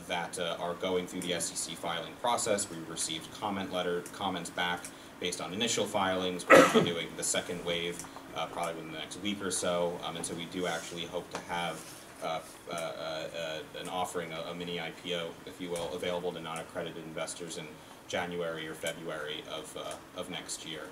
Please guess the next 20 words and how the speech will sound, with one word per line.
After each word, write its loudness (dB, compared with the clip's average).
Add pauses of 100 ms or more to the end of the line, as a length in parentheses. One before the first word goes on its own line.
(500)
Um, -4 (400)
you -4
know, -2
and -6 (380)
from 0 (320)
<laughs> -12
our 6
perspective 4
again, 2
or -4
my 0
perspective -2
again, -2 (120)
completely -2
biased, 8 (300)
uh, 0 (100)
but, 4 (480)
you -2
know, 2
when -2